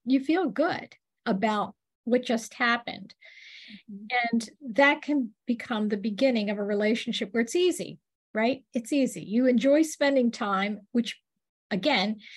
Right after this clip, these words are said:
Speaker 1: it became, it becomes cyclical, right? You enjoy spending time with that individual because it's easy.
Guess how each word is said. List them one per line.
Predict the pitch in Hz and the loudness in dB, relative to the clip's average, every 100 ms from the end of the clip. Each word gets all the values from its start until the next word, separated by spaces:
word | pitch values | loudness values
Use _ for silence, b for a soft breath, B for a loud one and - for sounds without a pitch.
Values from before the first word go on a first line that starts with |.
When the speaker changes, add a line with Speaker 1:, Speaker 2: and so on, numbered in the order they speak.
| B B B | B B B
Speaker 1:
it | - 220 | -6 -2
became, | 254 - 240 226 | -2 0 0 0
it | 240 240 | 0 -2
becomes | - 262 240 - - - | -2 -2 -2 -6 -14 -14
cyclical, | - - 302 285 294 - - - | -6 -4 -2 -2 -4 -10 -14 -4
right? | 226 233 240 _ | -2 0 -4 _
You | - 269 | 2 4
enjoy | 233 277 311 | 4 4 4
spending | 330 - 285 269 240 | 2 0 2 4 2
time | - 262 262 262 262 - | 0 -2 0 0 -2 -6
with | 226 226 226 | -2 0 0
that | 233 208 | -2 -2
individual | 214 208 196 196 208 | -2 -4 -4 -4 -4
because | 202 202 208 | -6 -6 -6
it's | 196 196 | -6 0
easy. | 285 294 277 98 | 2 2 0 -8